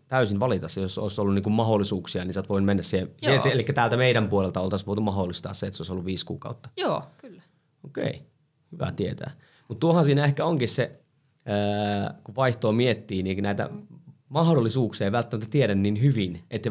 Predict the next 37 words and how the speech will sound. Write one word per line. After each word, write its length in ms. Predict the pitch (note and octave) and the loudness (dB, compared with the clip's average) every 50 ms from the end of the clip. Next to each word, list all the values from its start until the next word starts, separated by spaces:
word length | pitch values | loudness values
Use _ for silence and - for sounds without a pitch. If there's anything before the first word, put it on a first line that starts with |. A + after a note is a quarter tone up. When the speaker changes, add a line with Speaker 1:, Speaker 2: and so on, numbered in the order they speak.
| G2 - - | -6 -4 0
Speaker 1:
ei 120 | A#2+ G#2+ | 0 2
tarvitse 320 | - C#3+ C#3 C3+ - - B2 | 4 2 2 2 0 -2 -2
aina 200 | B2 C3 B2+ C3+ | 0 2 2 2
lähteä 380 | C#3+ C3+ - - - G#2 G2 | 2 0 -2 -2 -2 -2 -2
puoleksi 500 | G2+ - - B2+ A2+ G#2 F#2 F2+ - - | -2 -4 -4 0 0 0 0 -2 -6 -8
vuodeksi 300 | - F2+ F2 F2+ - - | -10 -8 -8 -10 -10 -6
tai 140 | - F#2+ F#2+ F#2+ G2+ | -4 -4 -4 -4 -6
vuodeksi, 480 | A#2 A2+ G2+ F2+ C#4 C4 F#3+ - - | -6 -2 -2 0 2 2 2 2 0
Speaker 2:
Joo, 60 | - - - - _ _ | -2 -6 -10 -20 _ _
joo. 140 | G3+ E3+ C#3 - | -14 -10 -2 0
Speaker 1:
vaan 240 | B2 B2+ B2 A#2+ A#2+ | 2 2 2 2 2
just 160 | B2+ - - | 0 0 0
tälleen 300 | - B2+ B2+ B2 A#2 A#2 A2+ | 0 0 2 2 2 2 2
niinku 400 | A2+ G#2+ A#2+ A#2 - - - _ _ - | 2 0 0 -4 -4 -6 -12 _ _ -4
aikuisopiskelija 720 | - B2+ C#3 C3+ B2 A2 A#2 - A2+ G2 G2+ - G2+ F#2+ F#2 | 0 2 4 4 4 2 2 0 0 -2 0 2 2 2 4
ainakin, 180 | F#2+ G2 G2 | 2 2 0
että 100 | E2+ G#2 | 0 0
hei, 220 | B2 C#3+ A2 G2 F#2 | 2 2 2 2 0
että 280 | F2+ - - F#2 - - - - | -4 -6 -8 -8 -8 -8 -6 -4
heilahtaa 380 | A#2 A2+ G#2+ G2+ - A2+ G#2 | -2 -2 -2 -2 -2 -2 -2
vähäksi 320 | G#2 A2 A2 G#2+ G2+ - F#2 | 0 0 -2 -2 -2 -2 -4
aikaa 220 | F#2 - G2 G2+ | -4 -4 -6 -6
sinne 160 | F#2+ G2 F2+ | -4 -6 -6
kattelemaan. 680 | F2 - G2 G2 - - F2+ E2+ E2 E2 E2 E2 F2 F2 | -4 -4 -6 -6 -6 -6 -4 -4 -4 -4 -6 -6 -8 -10
Ja 80 | F2+ - - - - | -10 -12 -14 -16 -10
Speaker 2:
Nimenomaan. 640 | A#3+ B3 B3+ C4 C4 A#3+ A3+ G#3 F#3 D3+ - E3+ E3+ - | -4 -2 0 0 0 0 -2 -2 -4 -4 -4 -6 -6 -4
Juu, 160 | G#3 G#3 F#3+ | -2 0 2
ja 100 | G3 G3 | 2 2
se 100 | G3 G#3 | 0 0
semmonen, 300 | G3+ A3 G#3 G3+ G3 F#3 | 0 2 2 4 4 2
että, 100 | F#3 - - | 2 0 -2
että 120 | G3 - | -2 0
se 100 | - G#3 | 2 2
oli 140 | G3 G3+ G3 | 4 4 4
yllättävänkin 560 | E3 A#3 A3 G#3 G#3+ G#3+ G3+ G3+ G#3 G#3+ A3+ | 4 4 2 0 0 0 0 0 0 0 -2
joustavaa. 600 | A#3 B3 G3+ D#3 C#3+ - - D#3 C3+ C3+ C3+ A#2+ - | 0 0 0 0 0 -4 -4 -4 -2 0 2 0 0
Et, 80 | D3 | 0